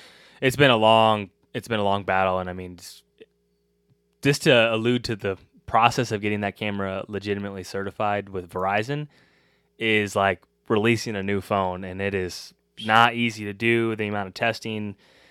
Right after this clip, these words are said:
that goes into it and the amount of forms. It was probably, it's by far the hardest project we ever done. So with that being said, we're, we're happy with how it's turned out. It's gonna be a solid camera at three thirty-five with a five-year warranty. So we're super,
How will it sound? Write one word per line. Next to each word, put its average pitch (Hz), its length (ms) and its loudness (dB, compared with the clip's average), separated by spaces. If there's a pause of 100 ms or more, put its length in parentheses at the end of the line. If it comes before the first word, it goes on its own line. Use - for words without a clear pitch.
(200)
that 95 160 -8
goes 98 240 -4
into 104 380 -6
it 101 260 -4
and 90 300 -18
the - 100 -14
amount 92 240 -4
of 87 60 -8
forms. 104 540 0 (240)
It 123 120 0
was 120 260 -2 (440)
probably, 135 360 8
it's 110 120 -4
by 120 180 8
far 113 180 6
the 107 60 4
hardest 104 260 4
project 98 360 -2
we 98 80 -2
ever 95 160 -6
done. 101 380 0 (460)
So 92 520 0 (1040)
with 107 140 0
that 113 220 8
being 107 180 0
said, 98 200 -4
we're, 95 180 -4 (140)
we're 107 120 -2
happy 110 260 4
with 98 140 -6
how 101 160 0
it's 95 100 -8
turned 104 220 -6
out. 98 320 0
It's 110 120 -12
gonna 110 100 -10
be 98 80 -6
a 87 60 -10
solid 107 440 2
camera 95 420 -6
at 95 100 -12
three 98 160 -8
thirty-five 95 720 -4 (360)
with - 120 -20
a - 20 -20
five-year 98 300 -2
warranty. 90 240 -8
So - 120 -16
we're 92 60 -14
super, 110 360 -8